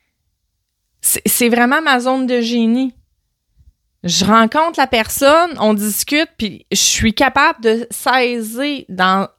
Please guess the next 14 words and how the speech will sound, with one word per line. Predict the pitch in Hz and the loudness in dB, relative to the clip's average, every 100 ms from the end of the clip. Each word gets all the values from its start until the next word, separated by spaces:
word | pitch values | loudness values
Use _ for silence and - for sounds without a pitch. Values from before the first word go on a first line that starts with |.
| - | -2
assez | 208 220 - 359 | 0 0 0 0
dans | 320 226 220 | 2 2 4
un | 208 | 2
court | 214 294 294 | 2 0 2
laps | 254 226 240 | 0 -2 -2
de | 208 190 | 0 0
temps, | 196 233 247 - _ | 2 0 0 -6 _
c'est | - 226 220 | -6 -2 -2
quoi | - 302 311 | 2 2 2
en | 247 254 | 2 0
ce | - | 2
moment | 247 233 262 | 0 2 2
le | 247 | 2
trigger ? | 208 - 220 202 | 0 0 0 2